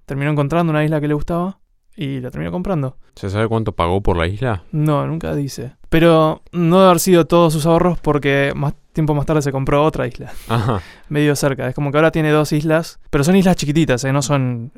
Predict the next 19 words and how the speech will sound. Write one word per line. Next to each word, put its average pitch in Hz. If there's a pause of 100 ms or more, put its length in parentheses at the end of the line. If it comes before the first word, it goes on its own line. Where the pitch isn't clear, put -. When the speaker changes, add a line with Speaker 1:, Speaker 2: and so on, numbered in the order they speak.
Speaker 1:
son 147
muy 165
chiquititas. 123
Speaker 2:
Sí. 87
Speaker 1:
Como 127
que 120
te 139
diga, 147 (200)
la 139
primera 160
que 143
compró 139
debe 151
ser 175
más 165
chica 165
que 143
una 151
manzana. 127